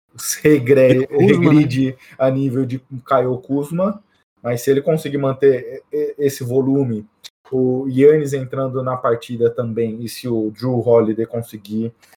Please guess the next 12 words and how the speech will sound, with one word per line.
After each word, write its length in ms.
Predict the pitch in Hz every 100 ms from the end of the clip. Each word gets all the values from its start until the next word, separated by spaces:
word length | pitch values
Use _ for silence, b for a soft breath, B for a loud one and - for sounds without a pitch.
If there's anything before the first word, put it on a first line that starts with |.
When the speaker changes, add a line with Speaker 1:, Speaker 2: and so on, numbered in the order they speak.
| _ _ _ _
Speaker 1:
é, 360 | 123 117 113 113 -
contribuir, 840 | 143 139 131 123 120 123 185 190 _ _ _ _ - -
passa 340 | 110 120 156
a 20 |
Speaker 2:
É. 20 |
Speaker 1:
ser 220 | 113 147 147
fundamental. 680 | 151 151 170 180 110 - - B -
Uma 120 | 170
mudança 420 | 165 156 202 240
que 80 | 208
eu 80 | 165
espero 640 | - 139 135 127 127 127